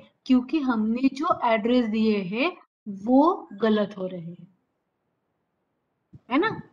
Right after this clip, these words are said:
हमने जो address दिए हैं वो गलत हो रहे हैं। गलत इसलिए हो रहे हैं क्योंकि Excel क्या कर रहा है, उनको immediately increment कर रहा है। तो ये चीज आपको देखना बहुत जरूरी है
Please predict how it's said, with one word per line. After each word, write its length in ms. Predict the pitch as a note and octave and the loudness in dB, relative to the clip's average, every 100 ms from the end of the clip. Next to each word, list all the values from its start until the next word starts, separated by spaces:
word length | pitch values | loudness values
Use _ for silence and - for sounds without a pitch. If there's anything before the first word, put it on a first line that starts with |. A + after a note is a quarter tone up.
| - _ _ _ - | -20 _ _ _ -4
हमने 300 | G#3+ A3 A#3+ | -2 0 -2
जो 280 | - D4+ - | 0 0 0
address 420 | G3 F#3+ G#3+ C4+ | -2 -2 4 6
दिए 380 | G#3 G#3 B3+ C4+ | 6 6 8 8
हैं 300 | G#3 G#3+ C#4 F4+ - _ - | 6 0 -2 -2 -10 _ -12
वो 300 | G3 B3+ D#4 | 0 4 4
गलत 460 | A3+ A3 A#3+ D4+ C#4+ | 4 2 4 4 2
हो 80 | A#3 | 0
रहे 300 | A3 G3 G#3 | -2 -6 -6
हैं। 240 | D4 C4 | -4 -2
गलत 340 | G#3+ A#3+ C4+ - | -2 -2 -2 -4
इसलिए 420 | C#4 - E4+ D#4+ | -6 0 0 2
हो 140 | C4 A#3+ | 2 0
रहे 340 | A3 G3 G3+ | 0 -4 -2
हैं 200 | G#3+ F4 - - _ | 0 -2 -2 -20 _
क्योंकि 560 | C4 B3 A#3+ D#4 F#4 - | 2 2 2 2 2 2
Excel 520 | G#3+ G#3+ - C4+ C4+ | -6 -6 0 2 4
क्या 160 | C4+ C4 | 4 4
कर 160 | C4+ C4+ | 4 0
रहा 320 | C4+ C4+ C#4 | 2 4 2
है, 220 | C4+ D#4+ G#4 - _ - | 0 -2 -4 -10 _ -4
उनको 500 | A#3+ A#3+ B3 D#4 - | -2 0 0 0 0
immediately 840 | A#3+ B3 C4+ C4 B3 A#3+ A3+ B3+ F4 - D4+ | 2 8 8 6 0 -4 -4 0 0 -2 6
increment 720 | C4+ C4 C#4+ D4 C#4+ C#4+ B3+ | 10 10 10 8 8 8 6
कर 140 | A3 | 2
रहा 340 | F#3 F3+ - - | -2 -6 -12 -18
है। 80 | - _ _ _ _ _ - | -20 _ _ _ _ _ -2
तो 80 | C#4+ | 0
ये 300 | A3+ A#3 C4+ | 0 2 2
चीज 360 | C#4+ D4+ D4+ - | 4 2 0 -6
आपको 280 | G#3+ - C#4 | -10 -2 0
देखना 440 | A3+ A3 - A#3+ | 2 -2 -4 -8
बहुत 500 | C#4 G#3+ G#3+ D4+ C4+ | -6 -6 -4 -6 -4
जरूरी 440 | A#3+ A3 A#3+ C#4+ C#4+ | -2 -2 0 0 0
है 280 | A3 B3 | -4 -6